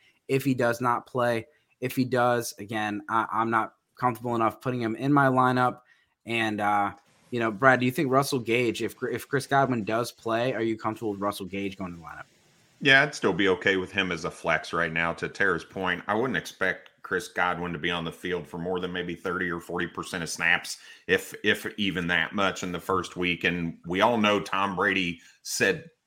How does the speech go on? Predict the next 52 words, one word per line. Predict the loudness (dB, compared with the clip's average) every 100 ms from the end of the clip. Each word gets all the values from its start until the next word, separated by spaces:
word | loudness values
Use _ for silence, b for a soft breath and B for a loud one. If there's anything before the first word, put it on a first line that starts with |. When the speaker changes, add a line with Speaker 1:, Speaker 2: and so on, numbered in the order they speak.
| _ _
Speaker 2:
"Russell, | 0 0 -2 -6
I | -6
want | 0 0 0
you | -2
to | -2
go | 0 0
get | 2 -2 0
Russell | -2 -2 -6
Gage. | -6 -6 -8 -6
Go | -6
get | 0 0 0
this | -4 0
guy. | 2 4 2
He's | -2 -8
good." | -4 -2 -2
We've | -4 -6
seen | -2 0
him | 0 -2
and | -4 -4
how | 0 0 0
he | -8
could | -10 -18
perform | -16 -8 -4 -4
in |
Atlanta. | -6 2 6 6 6 0 B B B
So | -4
I | -4
fully | 0 2 2
expect | 0 -2 -2 -2
that | -4
he's | -4 -4
gonna | -2 -4 -2
be | -2
a | 0
guy | 0 0
that | 0 -4
you | -6
can | -6 -8
see | -6 -6 -4
get | -6 -6
six | -10 -10
or | -14
seven | -8 -8 -8
targets | -6 -6 -6 -6 -6
out | -4
of |
that | -6 -6 -6
team, | -8 -8 -12 b b _
uh, | -10 -8 -4
in | -4 -4
week | -10 -12
one. | -14 -14